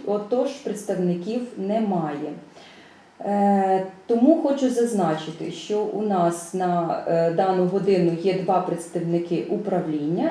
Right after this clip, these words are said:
і два представники, е, суб'єкта господарювання. У зв'язку з чим,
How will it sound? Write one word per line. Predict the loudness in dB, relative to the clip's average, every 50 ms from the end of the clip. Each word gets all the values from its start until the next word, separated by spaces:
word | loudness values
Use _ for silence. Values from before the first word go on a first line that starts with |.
| -2 -2 -4
і | -4
два | -2 2 2 2 2
представники, | 2 0 -2 -4 -2 -2 -2 -2 -2 -4 -4 -4 -2 -2 -2 -2 -2 -8 -14 -20 -20 -20 -20 -18 -8 -4
е, | -4 -2 -2 -2 -4 -4 -6
суб'єкта | -4 2 2 2 2 4 2 0
господарювання. | 2 2 0 0 0 -2 -2 0 0 0 0 0 -2 -2 -4 -4 -8 -10 -12 -14 -16 -20 -20 -20 -20 -6 -4 -2
У | 0
зв'язку | 0 0 0 0 4 4 4
з | 4 4 2
чим, | 2 2 2 2 0